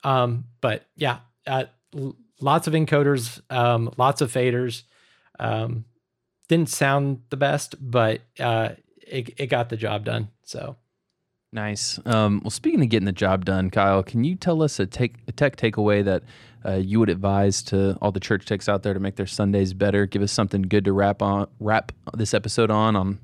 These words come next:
Speaker 2: all of our nonsense.
Speaker 1: Uh, be really good at paperwork. Um,
Speaker 2: I like that. I haven't
Speaker 1: you know,
Speaker 2: heard that one.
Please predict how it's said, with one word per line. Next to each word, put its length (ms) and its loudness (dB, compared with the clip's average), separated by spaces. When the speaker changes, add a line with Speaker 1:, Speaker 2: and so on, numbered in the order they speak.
Speaker 2:
all 160 -4
of 80 -4
our 100 0
nonsense. 720 -6
Speaker 1:
Uh, 440 4
be 160 4
really 240 4
good 140 4
at 100 0
paperwork. 600 -2
Um, 560 0
Speaker 2:
I 120 4
like 240 4
that. 100 6
I 80 4
haven't 200 4
Speaker 1:
you 40 6
know, 60 6
Speaker 2:
heard 120 2
that 200 6
one. 260 2